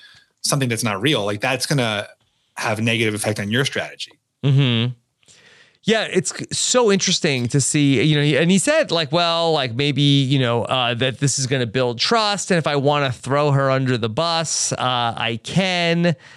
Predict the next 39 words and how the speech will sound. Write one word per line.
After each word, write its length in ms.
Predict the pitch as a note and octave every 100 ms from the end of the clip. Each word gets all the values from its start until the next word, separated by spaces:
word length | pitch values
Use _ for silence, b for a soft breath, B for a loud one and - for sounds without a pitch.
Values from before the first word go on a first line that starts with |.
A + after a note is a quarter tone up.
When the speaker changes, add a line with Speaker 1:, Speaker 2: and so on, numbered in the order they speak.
| B
Speaker 2:
Uh, 380 | - C#3 C3+ C3+
that 340 | C3 B2 A#2 -
she, 320 | - - D3 C3
like, 260 | C3 B2+
I 260 | - C#3+ F3
don't 120 | G#3
know 140 | F#3 D#3
necessarily, 360 | C#3 D#3 C#3
like, 200 | A#2+ A#2+
uh, 200 | B2+ A#2
how 320 | G2+ A#2 C#3+ C#3+
you 360 | C3 C#3 C3
necessarily 380 | C3 B2+ C#3+ C3
would 120 | A#2+
throw 420 | - - B2+ C3
her 120 | B2+ B2+
under 200 | C3 A#2
the 100 | A2
bus 320 | A#2 B2 -
of, 160 | A2+
like, 320 | A2 G#2+ G#2+ A2+
uh, 240 | A2 A2
that, 360 | A2 A2+ - -
"Oh, 100 | D#3
she 240 | C#3+ - A#2
has 280 | B2+ C3+
the 180 | G#2+ B2+
idol, 500 | B2 C#3 C3+ C3 B2+ B B
so 640 | - C#3+ C3 A#2+ A2 A2+ G#2+ B _
we 100 | B2
gotta 180 | C3 A#2
blindside 540 | B2+ C#3 C#3 C3+ B2+
her 160 | C3 B2+
tonight 380 | C3+ B2 A#2+
because 300 | B2 B2+ A#2+
she 280 | - - D3
has 260 | C3+ C#3 B2
an 100 | B2+
idol." 500 | B2 B2+ B2 A#2+